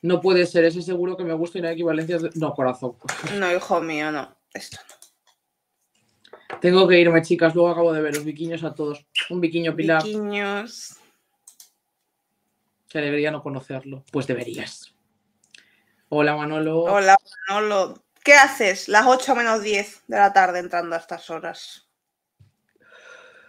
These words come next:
Speaker 2: Voy a pasar lista, ¿eh? Cada vez que hagamos directo.
Speaker 1: Por Dios, que aún no ha acabado el mes. Ah, sí, esto lo leí antes.
Speaker 2: Ah, vale. Bueno, aquí se saludan.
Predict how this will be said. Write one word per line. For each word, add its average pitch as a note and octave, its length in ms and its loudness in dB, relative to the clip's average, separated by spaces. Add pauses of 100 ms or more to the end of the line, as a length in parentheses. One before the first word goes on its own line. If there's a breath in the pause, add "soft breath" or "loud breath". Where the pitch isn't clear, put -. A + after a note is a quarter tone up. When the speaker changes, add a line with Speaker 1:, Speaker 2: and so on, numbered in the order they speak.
(640 soft breath)
Speaker 2:
Voy F#3+ 100 -4
a F#3 100 2
pasar F#3 320 0
lista, F3+ 420 -6
¿eh? E3 100 -12
Cada F3 200 -6
vez F3 100 -10
que - 100 -12
hagamos E3 280 -10
directo. F3 420 -20 (960 soft breath)
Speaker 1:
Por E3 180 4
Dios, E3+ 240 6
que F3 60 -2
aún E3+ 220 0
no F3+ 80 -4
ha - 20 -4
acabado E3+ 240 2
el F3+ 100 -2
mes. E3+ 220 -4
Ah, E3 100 -4
sí, D#3+ 120 -8
esto D#3+ 180 -4
lo D3+ 60 -2
leí D3 200 -2
antes. C3+ 440 -10 (160)
Speaker 2:
Ah, G3 160 -4
vale. F3 460 -6 (1040)
Bueno, F3 240 -8
aquí G3 140 -12
se F#3 120 -12
saludan. C4 1080 -4